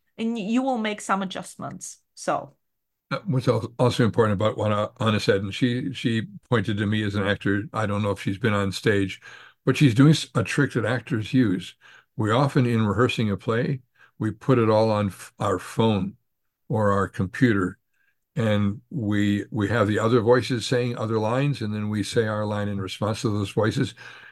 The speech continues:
Speaker 2: But you hear two things. One, you get your, your lines correct, but the other thing is you hear your voice coming across and whether it's conveying the intent, the energy, the passion, whatever it needs to be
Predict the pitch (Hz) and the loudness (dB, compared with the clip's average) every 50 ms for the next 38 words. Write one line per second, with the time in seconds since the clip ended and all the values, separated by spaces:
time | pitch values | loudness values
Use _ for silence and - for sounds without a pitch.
0 | - _ _ - - 135 104 123 123 110 123 113 - 143 139 - 117 104 95 107 | -20 _ _ 0 2 4 6 6 8 8 6 8 8 8 8 8 6 4 2 2
1 | 117 117 117 113 98 113 104 - - 110 95 - - 104 98 92 95 92 92 98 | 4 4 4 4 4 2 0 0 0 -2 -2 -2 -2 -2 0 0 0 2 2 2
2 | 120 127 131 123 - - - - 123 110 87 90 - - - - _ _ _ _ | 4 4 2 2 0 -4 -4 -2 0 0 0 -2 -6 -10 -20 -20 _ _ _ _
3 | _ _ _ - 117 101 - 127 123 156 185 196 113 113 107 92 92 90 95 101 | _ _ _ -6 -6 -4 0 2 2 2 2 2 0 0 -2 -2 -2 0 0 0
4 | 95 92 - - - 143 143 147 139 123 117 113 101 113 117 113 120 117 - - | 0 0 0 2 4 4 6 6 6 4 4 2 0 2 2 2 2 0 -2 -4
5 | - 117 110 107 104 95 90 - 110 101 98 98 92 - - - _ _ _ _ | -2 -2 0 0 -2 -4 -4 -2 -2 -2 0 -2 -4 -8 -14 -18 _ _ _ _
6 | _ - - 110 104 98 98 104 110 110 - - - - 117 107 95 92 98 107 | _ -4 -2 0 4 6 6 6 4 2 0 -2 -2 0 0 0 0 0 2 2
7 | 104 101 98 92 90 95 98 92 101 - _ _ _ _ _ - 104 107 104 101 | 4 4 4 4 2 0 -2 -4 -6 -10 _ _ _ _ _ -4 -2 0 2 2
8 | 98 95 90 - 113 104 90 90 - - - 110 98 95 95 101 107 98 87 - | 2 0 0 0 0 0 0 -2 -6 -8 -4 -2 0 0 2 0 0 -2 -2 -2
9 | 110 104 98 107 - 101 92 87 92 - - 110 95 85 92 95 98 95 110 123 | -4 -4 -4 -6 -6 -4 -4 -4 -4 -4 -6 -6 -2 0 0 2 2 2 0 0
10 | 117 110 101 92 110 117 92 95 90 92 92 | 0 -2 -2 -2 -4 -4 -4 -2 -2 -4 -4